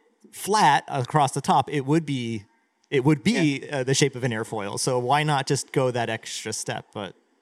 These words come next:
Speaker 2: People
Speaker 1: I
Speaker 2: will be
Speaker 1: don't know.
Speaker 2: cutting that roof off in no time. You know, you know, you're gonna find custom models, I'm willing to bet.
Speaker 1: But I wonder if it would retain its, uh, structural integrity if you do that.
Speaker 2: Oh, God, that's a good question.
Speaker 1: 'Cause it's an exoskeleton.
Speaker 2: Mm.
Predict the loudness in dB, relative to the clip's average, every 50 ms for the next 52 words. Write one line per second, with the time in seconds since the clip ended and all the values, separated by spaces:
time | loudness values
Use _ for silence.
0 | -20 -20 -20 -20 -20 -20 -20 _ _ _ _ _ _ _ -20 -20 _ _ _ _
1 | _ -2 -2 0 2 2 2 2 2 0 0 0 0 0 2 2 2 0 2 2
2 | 0 0 0 -2 -6 -8 -8 -8 -8 -6 -8 -8 -6 -6 -6 -6 -8 -8 -10 -12
3 | -8 -4 -2 0 0 0 0 0 2 2 2 2 2 2 2 2 0 0 0 0
4 | 0 0 0 0 0 0 0 2 2 2 2 2 2 2 2 4 4 4 2 2
5 | 2 2 2 2 0 -2 -2 _ _ _ _ _ -6 -6 -4 -2 -2 0 0 2
6 | 4 4 4 4 2 0 0 -2 -2 -4 -2 -2 0 -2 -2 -2 -4 -4 -2 -2
7 | -2 -2 0 0 2 2 2 2 0 0 0 -2 0 0 -2 -4 _ -4 -2 0
8 | 2 2 2 0 0 -2 -2 -2 -2 -4 -2 0 0 0 2 0 0 0 -2 0
9 | 0 0 0 0 0 -2 -2 -2 -2 -2 -4 -4 -8 _ _ _ _ _ _ _
10 | _ -8 -6 -4 -2 -2 -2 -2 -4 -6 -10 _ _ _ -12 -12 -12 -14 -20 _
11 | _ _ _ _ _ _ _ _ -4 -2 0 0 0 0 -2 -2 0 0 2 2
12 | 2 0 0 -2 0 0 0 0 2 2 2 2 2 0 0 2 0 0 0 0
13 | -2 -2 0 -2 -2 -2 -2 -2 -2 -2 -4 -4 -6 -6 -6 -4 -2 -2 -2 -2
14 | -4